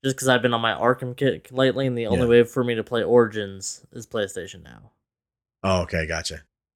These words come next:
Speaker 2: So I wouldn't, listeners, really quick, I wouldn't recommend you getting, uh, G T A, the G T A trilogy, trilogy on P C. And for those of you who are going, "Why not?" Uh, because it still requires the Rockstar launcher, and that thing is shit.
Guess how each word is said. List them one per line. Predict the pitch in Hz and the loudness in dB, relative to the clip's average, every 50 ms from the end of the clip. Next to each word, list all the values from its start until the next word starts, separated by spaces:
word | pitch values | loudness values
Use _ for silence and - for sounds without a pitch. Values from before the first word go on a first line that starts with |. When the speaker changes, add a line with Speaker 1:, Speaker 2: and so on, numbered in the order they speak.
| _ _ _ _ | _ _ _ _
Speaker 2:
So | - - 175 156 | 2 6 8 8
I | |
wouldn't, | 160 185 208 - 135 | 8 8 6 4 4
listeners, | 131 139 - 165 147 127 - | 4 4 4 4 4 2 2
really | 117 127 127 123 | 2 4 4 4
quick, | - - 120 - | 4 2 2 2
I | 113 | 2
wouldn't | 107 113 104 101 104 | 2 2 0 0 -2
recommend | 104 - - 95 95 95 92 | -2 -2 0 0 0 2 0
you | 90 | 0
getting, | 80 90 90 87 85 85 | 0 -2 -2 -2 -2 -2
uh, | 85 82 80 80 78 | -4 -6 -6 -8 -10
G | 85 85 85 | -10 -10 -10
T | 90 - - 85 82 | -12 -10 -8 -6 -4
A, | 80 80 82 78 80 90 92 - | -4 -4 -6 -6 -8 -10 -12 -16
the | 82 | -14
G | 82 85 85 | -12 -10 -8
T | - - 90 | -6 -6 -6
A | 82 | -6
trilogy, | - - 80 76 78 76 73 73 82 - _ _ - | -6 -8 -8 -8 -8 -8 -10 -12 -12 -16 _ _ -10
trilogy | - 90 85 80 82 76 | -6 -4 -4 -4 -4 -6
on | 50 67 73 71 69 65 | -8 -10 -12 -12 -14 -16
P | - - 76 | -16 -10 -6
C. | - - - 53 - - _ _ _ _ _ _ _ _ _ _ _ _ _ _ _ _ _ _ - | -4 -4 -4 -6 -12 -20 _ _ _ _ _ _ _ _ _ _ _ _ _ _ _ _ _ _ -8
And | - 87 85 82 82 85 | -6 -4 -4 -4 -4 -6
for | - 87 | -6 -6
those | 87 87 82 | -4 -4 -4
of | 82 | -6
you | 82 80 | -6 -8
who | 78 | -8
are | 76 | -6
going, | 82 78 76 76 | -8 -8 -8 -8
"Why | 73 104 139 | -6 -4 -4
not?" | 156 170 156 104 - - - _ _ _ _ _ _ _ _ _ - | -2 -2 -4 -6 -8 -12 -20 _ _ _ _ _ _ _ _ _ -6
Uh, | 95 92 90 90 85 | -2 -2 0 0 -2
because | 82 107 98 120 120 | -2 -4 -4 -2 -2
it | 117 | -2
still | - - 165 | 0 0 0
requires | 156 147 - - 113 117 120 117 104 | 0 0 0 0 2 2 2 2 2
the | 92 | 0
Rockstar | 87 85 85 95 - - - 107 104 107 | 0 0 0 0 -2 -2 0 0 0 0
launcher, | 110 110 110 - - 117 113 107 | 0 0 -2 0 0 0 0 0
and | 85 87 | 0 -2
that | 95 95 | -2 -2
thing | - 104 90 | -2 -2 -2
is | 80 - | -2 -2
shit. | - - 65 - _ - | -4 -4 -6 -10 _ -20